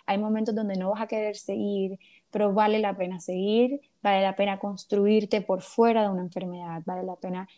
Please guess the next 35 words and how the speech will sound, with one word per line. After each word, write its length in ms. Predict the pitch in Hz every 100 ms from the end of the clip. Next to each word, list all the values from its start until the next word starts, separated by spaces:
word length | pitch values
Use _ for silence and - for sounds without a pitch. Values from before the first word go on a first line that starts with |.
| -
describirte 840 | 208 - 208 214 208 262 247 208
por 180 | - 190
fuera 400 | - 226 240 233
de 80 | 202
una 120 | 190
enfermedad, 640 | 185 - 180 180 175 170 -
que 100 | 175
eso 180 | 170 190
pasa 280 | 185 185
mucho 260 | 180 180 -
también. 540 | 180 180 190 196 190
¿Quién 300 | 190 - 214
eres 260 | 214 202 202
tú? 180 | 254 349
La 140 | 349
que 100 | 202
come 220 | 190 202
saludable, 420 | 196 180 180 165 165
me 100 | 175
pasaba 260 | 202 196
a 20 |
mí. 140 | 175 170
¿Quién 200 | 240 233
eres 240 | 220 208 208
tú? 100 | 269
La 100 | 240
que 60 |
hace 140 | 226 202
full 200 | 240 208
ejercicio. 400 | 185 - 175 -
Tú 100 | 277
eres 120 | 311
más 140 | 285
que 160 | - 220
eso, 180 | -